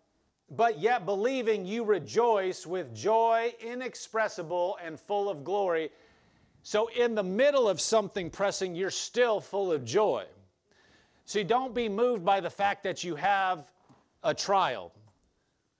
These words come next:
that you have something pressing on you. Everybody has pressure. Everyone has trials come to them.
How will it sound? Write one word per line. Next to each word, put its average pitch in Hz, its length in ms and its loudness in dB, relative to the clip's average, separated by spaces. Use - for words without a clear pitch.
that 180 240 0
you 190 120 2
have 190 480 2
something 190 480 -2
pressing 190 500 -4
on 147 200 -8
you. 120 180 -10
Everybody 156 1400 0
has 139 680 -4
pressure. 127 500 -6
Everyone 185 1040 2
has 170 380 0
trials 147 560 0
come 127 220 -10
to 107 80 -8
them. 92 240 -10